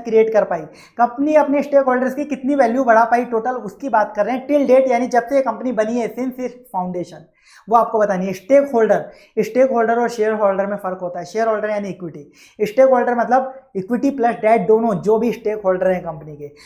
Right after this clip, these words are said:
तो कंपनी सभी के लिए, यानी कंपनी सभी के लिए कितनी वैल्यू क्रिएट कर पाई since its foundation, जब से स्टार्ट हुई है तब से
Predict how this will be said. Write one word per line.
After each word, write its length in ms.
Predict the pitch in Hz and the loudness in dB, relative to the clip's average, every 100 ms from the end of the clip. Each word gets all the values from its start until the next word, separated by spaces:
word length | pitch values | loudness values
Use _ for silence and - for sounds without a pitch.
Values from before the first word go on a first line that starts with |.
| - | -10
तो 60 | 233 | -4
कंपनी 340 | 247 254 311 | 0 0 0
सभी 320 | 277 226 233 277 | 2 0 2 4
के 100 | 294 | 6
लिए, 120 | 294 | 6
यानी 260 | 208 233 262 | 4 2 2
कंपनी 340 | 254 254 285 | -2 -2 -4
सभी 300 | 277 220 233 285 | -2 -2 -2 -2
के 120 | 302 | 0
लिए 100 | 285 | 0
कितनी 300 | 254 262 262 | -4 -2 0
वैल्यू 240 | 220 240 | 0 -2
क्रिएट 280 | 247 233 240 | 0 2 4
कर 140 | 233 214 | 2 2
पाई 200 | 226 247 | 0 -2
since 300 | 226 220 226 | -8 -8 -6
its 200 | 226 - | -6 -6
foundation, 460 | 190 190 196 226 208 | -8 -6 -6 -6 -6
जब 140 | 208 | -4
से 140 | 220 208 | -4 -6
स्टार्ट 300 | 196 180 185 | -4 -8 -4
हुई 100 | 185 | -4
है 60 | 185 | -4
तब 200 | 175 190 | -8 -8
से 120 | 220 | -6